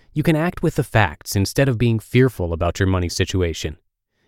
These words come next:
If you are in debt or looking for a better way to manage your money, consider Dave Ramsey's The Total Money Makeover. Don't wait until January to address money issues just because the holidays are coming. Taking action now will prevent buyer's remorse, financial emergencies,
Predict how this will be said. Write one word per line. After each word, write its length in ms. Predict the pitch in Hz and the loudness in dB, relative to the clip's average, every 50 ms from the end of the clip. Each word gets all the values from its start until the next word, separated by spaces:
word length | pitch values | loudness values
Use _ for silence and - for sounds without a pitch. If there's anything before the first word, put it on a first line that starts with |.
| _ | _
If 140 | - 165 - | -12 0 2
you 100 | 262 269 | 4 6
are 100 | 233 185 | 6 6
in 140 | 143 113 101 | 6 6 6
debt 300 | 87 123 143 123 82 - - | 6 6 4 4 2 0 0
or 160 | - 123 123 | 2 2 4
looking 280 | 117 127 - 135 123 120 | 4 4 4 4 4 4
for 340 | 110 - - 110 107 110 110 | 2 2 2 4 4 4 2
a 80 | 101 | 2
better 240 | 95 92 120 117 110 | 2 4 4 4 4
way 180 | 98 104 101 98 | 2 2 2 2
to 80 | 95 | 2
manage 420 | 92 92 104 123 147 156 113 85 - | 0 0 2 2 2 2 0 0 -2
your 100 | 82 82 | -4 -4
money, 360 | 82 82 82 85 95 101 - _ _ _ _ _ _ _ | -4 -4 -2 0 -2 -2 -2 _ _ _ _ _ _ _
consider 360 | - 160 - - 226 254 233 | -6 -2 0 2 2 2 2
Dave 280 | 156 131 131 135 131 113 | 2 4 4 4 4 2
Ramsey's 520 | 107 107 104 104 101 - 110 110 104 - | 2 2 2 2 2 2 2 2 2 0
The 100 | - 90 | -2 -2
Total 400 | - - - 131 135 135 135 131 | 0 2 2 4 6 6 6 6
Money 280 | 113 95 92 92 95 101 | 6 4 4 4 6 6
Makeover. 520 | 104 123 127 120 - 90 80 78 76 71 - _ _ _ _ _ _ _ _ - | 6 6 6 6 4 0 0 -2 -6 -10 -12 _ _ _ _ _ _ _ _ 4
Don't 180 | 185 208 202 | 4 4 6
wait 180 | 151 156 160 135 | 4 4 6 6
until 280 | 120 104 - 113 101 | 4 4 4 2 0
January 600 | 87 87 - 110 110 113 104 92 85 80 80 82 - | 2 2 2 4 4 4 4 2 0 -2 -4 -6 -4
to 120 | - - | -2 -2
address 360 | 90 85 - 98 87 - - | -2 0 0 -2 -2 0 0
money 280 | 101 101 98 95 92 90 | 0 2 2 2 2 0
issues 380 | 90 85 - 117 117 127 120 - | -2 -2 0 2 2 2 2 2
just 240 | - 107 101 - | 0 0 0 2
because 260 | - 95 - 104 98 87 | -2 0 2 2 0 0
the 120 | 85 85 | -2 0
holidays 460 | - 104 113 107 98 87 90 87 - | 2 2 2 2 2 0 0 -2 -2
are 80 | 85 78 | -6 -6
coming. 380 | - - 123 113 92 76 76 - _ _ _ _ _ _ - | 0 0 2 2 0 -2 -6 -12 _ _ _ _ _ _ 0
Taking 300 | - 196 214 - 233 190 | 0 0 2 4 2 2
action 380 | 156 147 - - 139 113 104 104 | 2 0 0 0 0 2 4 2
now 320 | 113 127 139 101 80 82 | 2 2 2 0 0 0
will 160 | 85 92 101 | 0 0 -2
prevent 360 | 101 - 107 104 110 107 98 | 0 0 0 0 0 -2 0
buyer's 320 | 98 120 127 151 143 120 - | -2 -2 0 0 0 0 0
remorse, 520 | 101 90 80 85 82 71 71 - - - - - - - | -2 -2 -2 -4 -6 -8 -8 -8 -10 -10 -10 -14 -20 -4
financial 420 | - 131 135 139 135 - 151 135 | 0 2 2 2 2 2 4 4
emergencies, 840 | 127 120 117 120 147 139 - 123 98 - - 85 73 - - - - | 4 4 4 4 2 2 2 0 0 0 -4 -6 -8 -6 -8 -8 -8